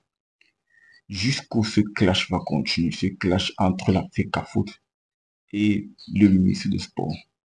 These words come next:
Déjà, la dernière can en Côte d'Ivoire, les amis, on a été pitoyable.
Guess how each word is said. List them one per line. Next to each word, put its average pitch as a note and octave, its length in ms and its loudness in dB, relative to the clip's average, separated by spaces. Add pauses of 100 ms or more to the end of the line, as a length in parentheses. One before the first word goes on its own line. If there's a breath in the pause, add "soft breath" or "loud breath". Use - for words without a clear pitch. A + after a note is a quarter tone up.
(440 soft breath)
Déjà, B2+ 420 2 (560)
la G#2 120 -2
dernière G2+ 380 6
can G2+ 260 4
en F#2 100 -2
Côte F#2+ 220 0
d'Ivoire, F#2 260 -2
les F#2 160 0
amis, F#2 240 -2 (1300)
on A#2+ 220 2
a - 180 2
été - 400 0 (120)
pitoyable. G2 760 0